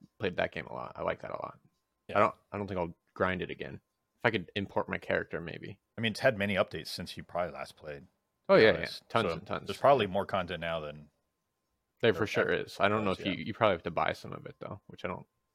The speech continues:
Speaker 1: I don't really wanna.
Speaker 2: I don't know if it,
Speaker 1: I
Speaker 2: Monster
Speaker 1: think
Speaker 2: Hunter
Speaker 1: they did
Speaker 2: World
Speaker 1: have a
Speaker 2: was never
Speaker 1: paid
Speaker 2: really, they had an expansion, but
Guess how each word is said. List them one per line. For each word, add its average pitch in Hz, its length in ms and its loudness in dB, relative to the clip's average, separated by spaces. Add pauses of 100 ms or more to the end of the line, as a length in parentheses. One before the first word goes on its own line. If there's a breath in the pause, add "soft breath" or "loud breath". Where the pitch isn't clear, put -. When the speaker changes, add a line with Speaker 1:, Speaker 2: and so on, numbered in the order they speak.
(160)
Speaker 1:
I 80 40 -12
don't 80 100 -8
really 73 120 -2
wanna. 92 240 -8 (920)
Speaker 2:
I 180 80 -4
don't 285 140 -6
know 254 100 0
if 240 100 -6
it, 190 160 -2 (1080)
Speaker 1:
I 147 40 2
Speaker 2:
Monster 120 140 0
Speaker 1:
think 160 120 6
Speaker 2:
Hunter 156 100 8
Speaker 1:
they - 0 -
did 113 80 6
Speaker 2:
World 110 100 8
Speaker 1:
have 104 80 6
a - 20 0
Speaker 2:
was 90 100 0
never 104 140 0
Speaker 1:
paid 87 80 4
Speaker 2:
really, 87 220 -4 (200)
they 120 200 -2
had 175 120 4
an 185 60 -2
expansion, 113 600 -4
but 85 260 -4